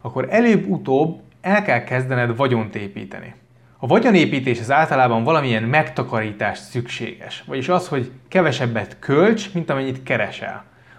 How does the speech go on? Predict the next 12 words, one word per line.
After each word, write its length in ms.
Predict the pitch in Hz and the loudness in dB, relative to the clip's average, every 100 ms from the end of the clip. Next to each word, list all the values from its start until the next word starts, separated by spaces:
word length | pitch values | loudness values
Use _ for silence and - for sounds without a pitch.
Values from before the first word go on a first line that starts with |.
| - | -4
Az 120 | 139 | 2
így 160 | 226 | 2
keletkezett 560 | 226 170 131 - 123 120 | 4 2 2 0 -4 -4
plusz 280 | - 196 196 | 0 0 0
pénzt 480 | - 139 185 - - | -4 -2 -2 -2 0
tarthatod 480 | 170 - 117 110 - | 0 2 -4 -8 -8
pénzként 680 | - 147 196 196 196 202 196 | -2 4 4 4 4 4 4
egy 140 | 113 - | 0 -4
számlán, 480 | 113 120 160 190 | 0 0 2 2
mondjuk, 440 | 190 196 190 214 - | 4 4 2 0 -6
a 60 | - | -12
fiókban, 920 | - 151 170 180 180 196 196 202 | 0 8 8 8 6 4 4 0